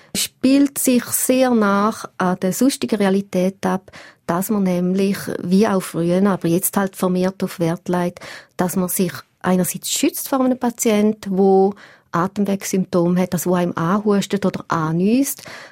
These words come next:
Andererseits, wenn man selber die Symptome hat, also hustet, niest, dass man den Patient schützt.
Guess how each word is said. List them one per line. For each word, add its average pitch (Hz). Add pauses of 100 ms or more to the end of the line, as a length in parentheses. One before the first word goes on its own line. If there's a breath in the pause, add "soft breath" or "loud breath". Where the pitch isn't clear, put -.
Andererseits, 180
wenn 170
man 160
selber 196
die 220
Symptome 185
hat, 175 (240)
also 165
hustet, 180
niest, 220 (320 loud breath)
dass 180
man 190
den -
Patient 156
schützt. -